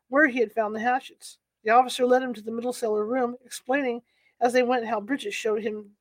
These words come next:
the hatchets that morning. Officer Molly would later testify that it was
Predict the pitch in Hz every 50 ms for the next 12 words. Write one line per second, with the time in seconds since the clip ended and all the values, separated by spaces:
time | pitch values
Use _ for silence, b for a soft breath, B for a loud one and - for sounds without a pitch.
0 | _ - 226 208 208 208 202 - - - 214 208 196 - 220 240 247 214 - _
1 | _ _ _ _ _ _ _ _ _ _ _ _ _ _ _ _ _ _ _ _
2 | - 233 226 220 208 - 247 240 226 240 285 277 240 214 226 240 240 _ _ _
3 | _ _ _ - 208 214 240 311 339 311 - - 240 208 196 - 202 - - 214
4 | 214 226 226 226 220 214 214 220 240 220 208